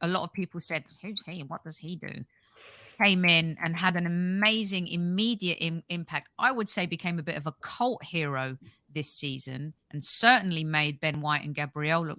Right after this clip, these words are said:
really good at the back when he played. How do you see that right now as it stands with regards to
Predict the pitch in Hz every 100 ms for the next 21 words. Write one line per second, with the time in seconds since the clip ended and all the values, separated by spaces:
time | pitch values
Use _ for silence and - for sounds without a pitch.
0 | 131 143 135 - 131 - 127 131 - 131
1 | 127 127 - 131 120 120 _ _ _ _
2 | _ _ _ _ _ _ _ - 226 277
3 | 277 262 - 233 220 185 175 165 - -
4 | 160 160 160 156 151 147 143 - - 156
5 | 143 139 139 135 - 147 - 147 151 147
6 | 143 - - - 147 143 139